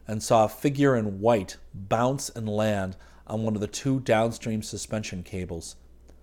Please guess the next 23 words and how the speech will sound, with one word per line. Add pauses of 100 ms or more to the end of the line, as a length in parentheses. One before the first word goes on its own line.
(480)
He
could
hear
an
ugly
sizzling. (720)
The
fluffy
clouds
above
them
twisted
and
darkened (220)
as
if
stained
by
sin. (960)
The
sky
turned
green.